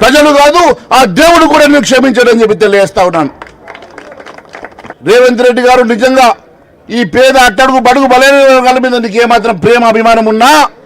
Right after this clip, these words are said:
నువ్వు మూసి ప్రక్షాళనను వెంటనే ఆపండి. ఒకవేళ నిజంగా కూడా నువ్వు ఈ చెరువుల్ని కాపాడన్న ఆలోచనతోటి హైడ్రా పెట్టుంటే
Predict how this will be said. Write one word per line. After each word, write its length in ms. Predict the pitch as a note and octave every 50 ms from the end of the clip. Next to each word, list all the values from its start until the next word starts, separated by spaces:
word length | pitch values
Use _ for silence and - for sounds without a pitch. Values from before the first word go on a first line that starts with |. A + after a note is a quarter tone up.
| - - _ _ _ _ _ _ _ _ _ - - _ - E3
నువ్వు 160 | F3+ F3+ E3+ D3+ E3
మూసి 280 | G3+ A3 - - G#3 G#3+ G3 C#3+ E3+
ప్రక్షాళనను 520 | G3 F#3+ - - A3+ G#3+ A3+ G#3+ G#3+ G3+ F#3+
వెంటనే 320 | G3+ G3+ G#3 G#3+ G3+ G3+ G3
ఆపండి. 280 | F#3+ G3 G3 F#3+ F3 D#3 - - - _ _ - - - - _ _ _ _ _ _ _ _ - F3+
ఒకవేళ 380 | F#3 G3+ A3 A3 A#3+ C4 C4+ C4+ A#3 - - - - _ _ - - - - - - _ C3+ E3
నిజంగా 360 | G#3+ G3 B3+ C4 C4 C4+ C4 B3 A3
కూడా 220 | C4 C4+ C4+ C#4 C#4+ C4+ A#3 - - - - _ _ _ - - - - - - - F3+
నువ్వు 140 | A3+ C4 C#4 A#3+
ఈ 40 | - -
చెరువుల్ని 320 | B3 C4+ C#4 C#4 C4+ G#3+ G#3+ B3+
కాపాడన్న 400 | C4+ C#4 C#4+ C#4 C#4 C#4 C4+ B3 C4+
ఆలోచనతోటి 500 | C#4 C#4 G#3 C4+ C#4 C4 G#3 C#4 C#4 C#4+ B3+
హైడ్రా 260 | B3 C4+ C4+ C#4 C#4+ C#4 C4+
పెట్టుంటే 400 | C4+ F3+ C4+ C4+ A3+ A#3 C#4+